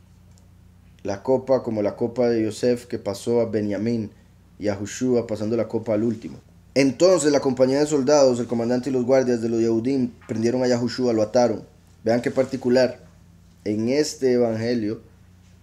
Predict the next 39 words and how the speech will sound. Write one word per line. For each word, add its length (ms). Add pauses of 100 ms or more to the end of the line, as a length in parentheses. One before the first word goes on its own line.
no 200
se 120
menciona 400
que 100
Yahushua 400
le 100
sanó 260
la 100
oreja. 320 (2500)
Y 120
queda 240
perfecto 460
por 140
lo 60
que 100
he 20
venido 180
explicando 500 (260)
y 80
por 180
el 80
hecho 180
de 40
que 80
representa 380
primera 280
y 20
segunda 320
venida. 480
Ya 160
para 140
la 100
segunda 340
venida 360
fue 240
como 180
la 120
última 360
oportunidad 720